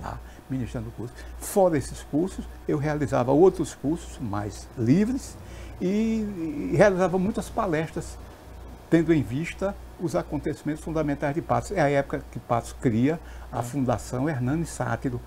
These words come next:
Na Fundação Hernani Sátiro, eu contei com um apoio muito forte de Emília Longo. Havia um acontecimento que a Emília Longo me levava todo ano para lá. Eu me lembro, era, esse acontecimento tinha sempre alguma coisa a ver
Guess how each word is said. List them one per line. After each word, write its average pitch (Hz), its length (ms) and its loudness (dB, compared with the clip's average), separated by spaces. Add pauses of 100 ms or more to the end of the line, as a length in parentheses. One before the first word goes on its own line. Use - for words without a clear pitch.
(280)
Na 175 180 2
Fundação 135 440 0
Hernani 104 260 -2
Sátiro, 127 260 -2
eu - 40 0
contei 147 300 0
com 135 140 -4
um 123 40 0
apoio 123 280 -2
muito 139 200 -2
forte 147 260 0
de 175 80 2
Emília 156 400 4
Longo. 107 480 4 (380)
Havia 170 220 2
um 233 60 6
acontecimento 214 640 4
que 247 80 2
a 226 40 4
Emília 220 220 4
Longo 196 220 4
me 214 60 4
levava 202 380 8
todo 320 420 8
ano 240 140 6
para 254 180 4
lá. - 220 0 (260)
Eu 254 100 4
me 226 100 6
lembro, 240 180 10 (200)
era, 165 240 6 (480)
esse 165 220 4
acontecimento 156 640 2 (240)
tinha 208 160 2
sempre 226 360 2
alguma 190 340 6
coisa 180 320 2
a - 20 0
ver 180 180 -2